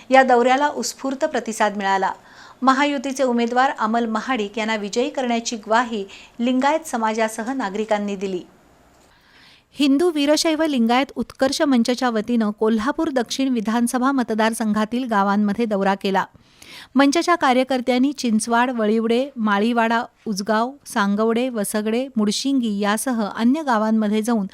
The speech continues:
लिंगायत समाजाशी संवाद साधला आणि महायुतीचे उमेदवार अमल महाडिक यांना विजयी करण्याचं आवाहन केलं.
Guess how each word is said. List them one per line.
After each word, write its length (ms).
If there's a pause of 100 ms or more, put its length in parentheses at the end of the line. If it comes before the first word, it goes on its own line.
(320)
लिंगायत 460
समाजाशी 540
संवाद 380
साधला 380 (400)
आणि 180
महायुतीचे 680
उमेदवार 580
अमल 260
महाडिक 560
यांना 160
विजयी 320
करण्याचं 440
आवाहन 440
केलं. 260